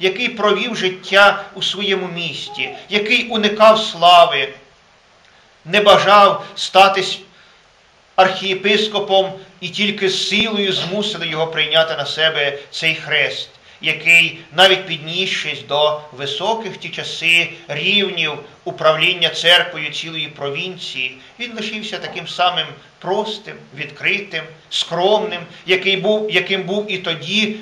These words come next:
коли прийшов несподівано до церкви, де й виявило його ті, хто хотіли покликати нового архієрея. Молимося до нього сьогодні, щоб він дав такі самі дари і сильним світу цього в наші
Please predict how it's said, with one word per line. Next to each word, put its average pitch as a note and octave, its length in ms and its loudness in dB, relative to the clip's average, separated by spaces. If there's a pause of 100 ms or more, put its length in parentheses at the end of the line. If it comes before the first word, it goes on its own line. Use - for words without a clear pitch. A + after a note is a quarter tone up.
коли F3 220 -2
прийшов E3 720 -4 (120)
несподівано F3+ 800 -4
до E3+ 120 -6
церкви, D#3+ 760 -2 (140)
де D#3+ 180 2
й D#3 40 2
виявило D3+ 580 -2 (140)
його D3 200 -8
ті, D#3+ 240 -8
хто C#3 160 -12
хотіли C3+ 600 -6 (180)
покликати D#3 680 -4
нового C3+ 460 -8
архієрея. B2+ 680 -8 (1040)
Молимося D#3+ 760 2 (380)
до D#3+ 100 -2
нього E3+ 300 -4
сьогодні, D3+ 800 -4 (140)
щоб F3+ 220 -2
він F#3 200 0
дав G#3 260 6
такі F#3+ 240 -4
самі G3+ 320 -2
дари F#3+ 480 0 (340)
і E3 80 -8
сильним A3 420 -6
світу A3 360 -6
цього F#3+ 340 -4
в E3 60 -10
наші G#3+ 240 -4